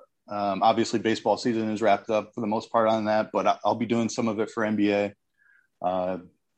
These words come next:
expert surveys and things like that. And then find me on a couple of shows. Obviously, we still have the N F L show every Sunday night for Sunday Night Football. Uh, be on a couple of crunch times for,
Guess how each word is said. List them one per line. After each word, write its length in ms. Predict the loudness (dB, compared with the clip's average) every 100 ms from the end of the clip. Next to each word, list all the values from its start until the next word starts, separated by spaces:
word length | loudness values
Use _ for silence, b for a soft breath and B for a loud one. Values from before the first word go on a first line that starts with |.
| _ -2
expert 320 | -2 0 -2
surveys 460 | 0 0 2 0 0
and 120 | -2
things 220 | -2 0
like 160 | -2 2
that. 320 | 2 2 0 _ _
And 200 | -4 -2
then 560 | -2 -2 -2 -4 -6 -10 2
find 180 | 2 4
me 60 |
on 80 | 2
a 60 | 0
couple 260 | 0 0
of 80 | -2
shows. 520 | 0 2 2 0 -8 b b -2
Obviously, 400 | 0 0 0 -2
we 100 | 0
still 180 | 2
have 140 | 2 4
the 100 | 2
N 100 | 2
F 140 | 2
L 160 | 0 2
show 500 | 0 -2 -2 -4 -6 -2
every 180 | -2
Sunday 300 | 0 0 0
night 320 | 0 0 -2 -6
for 380 | -4 -4 -8 _ _
Sunday 240 | 0 0 0
Night 160 | -2
Football. 540 | -4 -2 2 0 -2 _ b b b b b b
Uh, 360 | -2 0 2 0
be 180 | 2 4
on 80 | 4
a 60 |
couple 260 | 0 2 2
of 80 | 2
crunch 320 | -2 -2 -2
times 260 | -2 -2
for, 480 | -6 -2 -2 -2 -6